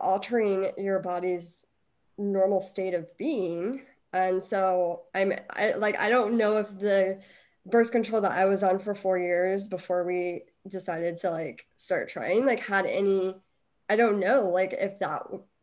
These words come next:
could be a reason why we didn't, weren't able to get pregnant. Like, what did it do with, to my hormones? What did it do to, like, my levels? Like, I don't know. Um, and so many girls, like,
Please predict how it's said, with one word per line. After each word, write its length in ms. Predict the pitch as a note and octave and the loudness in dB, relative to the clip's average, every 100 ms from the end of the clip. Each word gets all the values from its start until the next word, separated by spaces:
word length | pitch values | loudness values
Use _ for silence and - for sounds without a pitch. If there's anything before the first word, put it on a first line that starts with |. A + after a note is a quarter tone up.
| - | -12
could 200 | - G3 | -8 -4
be 140 | G3+ | -2
a 80 | F#3+ | -2
reason 340 | E3+ E3+ G3+ | -4 -4 -4
why 380 | F3+ E3+ E3 F3 F#3+ _ | -2 -4 -6 -8 -12 _
we 340 | F3 F3 E3 D#3 - | -10 -6 -6 -8 -6
didn't, 280 | C#4+ F4 - - _ | -4 -2 -6 -10 _
weren't 260 | G3 A3+ - | -4 -2 -2
able 200 | F#3 E3 | -4 -6
to 60 | E3 | -8
get 140 | - | -10
pregnant. 240 | F3 D#3+ | -10 -8
Like, 140 | C#3 E3 | -8 -8
what 220 | F3 G3 | -2 4
did 120 | A#3+ | 6
it 140 | B3 G3 | 6 4
do 100 | A3 | 2
with, 140 | G#3+ - | 2 -2
to 80 | |
my 140 | G#3 G3+ | -2 -2
hormones? 520 | G#3 C4+ A#3+ F3 F3+ | 0 0 2 0 -2
What 140 | F#3 | -2
did 140 | G3 G#3+ | -2 0
it 180 | G#3+ F#3 | -2 -2
do 200 | G#3 G#3+ | -2 -2
to, 260 | - G#3+ | -2 0
like, 340 | G3+ G3 G3 - - - - | 0 -2 -4 -14 -20 -20 -6
my 180 | G#3 A3 | 0 2
levels? 600 | G#3 G#3 B3+ G3 F3+ F3 | 2 2 4 4 2 -2
Like, 340 | E3 F3+ - | -2 -2 -2
I 100 | F3+ | -2
don't 200 | F#3+ G3 | 0 0
know. 420 | G3+ C4 E3 E3+ - _ - _ - | 0 -2 -4 -8 -12 _ -20 _ -4
Um, 180 | G3 F#3+ | 0 2
and 160 | G3+ | 2
so 200 | G3 G3+ | 0 -2
many 400 | G#3+ A3 G#3 - - | 2 2 2 -2 -6
girls, 380 | G3 A3 C#4 A3 | -2 4 4 4
like, 260 | G3 - | 0 0